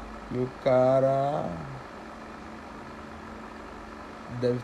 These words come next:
ter um prejuízo na, na saúde,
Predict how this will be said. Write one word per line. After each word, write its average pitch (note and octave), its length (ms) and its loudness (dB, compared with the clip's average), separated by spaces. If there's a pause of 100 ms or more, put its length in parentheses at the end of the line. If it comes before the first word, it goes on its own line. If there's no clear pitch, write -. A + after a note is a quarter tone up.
ter B2+ 80 2
um C3 380 4 (880)
prejuízo C3+ 840 4
na, C3+ 340 4
na C3 160 4
saúde, B2+ 580 6